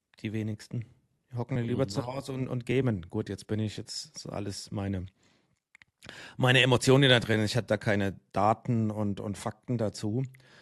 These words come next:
Speaker 1: Aber es ist extremst augenfällig. Ja, ich verfolg das seit über vierzig Jahren. Und früher konntest du dich auf einen Hammerwerfer freuen, du konntest dich auf Diskus freuen, du konntest dich auf Sperrwurf freuen. Es gab beim, beim, beim Zehnkampf haben wir jetzt noch einen, aber es gab immer irgendwo Athleten, ja.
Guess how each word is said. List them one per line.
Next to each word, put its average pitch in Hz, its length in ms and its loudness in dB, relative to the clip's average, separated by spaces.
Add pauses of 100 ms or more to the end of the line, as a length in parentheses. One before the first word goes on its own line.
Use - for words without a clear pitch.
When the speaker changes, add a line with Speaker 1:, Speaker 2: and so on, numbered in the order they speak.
(140)
Speaker 1:
Aber 113 200 0
es 120 120 2
ist 135 140 -4
extremst 135 600 -2
augenfällig. 123 680 -2
Ja, 117 160 0
ich 127 200 -8
verfolg 123 440 0 (220)
das - 180 -6
seit 104 480 -2
über 110 200 0
vierzig - 440 -6
Jahren. 110 380 -2 (960)
Und 113 260 -2
früher 117 260 0
konntest 117 400 0
du 110 60 -8
dich 113 100 -6
auf 107 140 -2
einen 107 120 -2
Hammerwerfer 107 520 0
freuen, 101 380 -2
du 104 60 -2
konntest 117 300 -2
dich 117 60 0
auf 113 80 -4
Diskus 107 420 -6
freuen, 107 320 -2
du 110 80 0
konntest - 240 -2
dich 135 40 0
auf 127 40 -2
Sperrwurf 110 400 0
freuen. 107 560 0 (460)
Es - 80 -20
gab 127 180 4
beim, 127 300 2
beim, 127 380 0
beim 123 180 0
Zehnkampf 135 480 2
haben 135 100 4
wir 143 80 4
jetzt 135 220 0
noch 127 120 -4
einen, 120 300 -2
aber 120 160 0
es 120 100 -4
gab 131 220 0
immer 165 260 2
irgendwo 135 440 0
Athleten, 117 720 -2
ja. 135 320 -6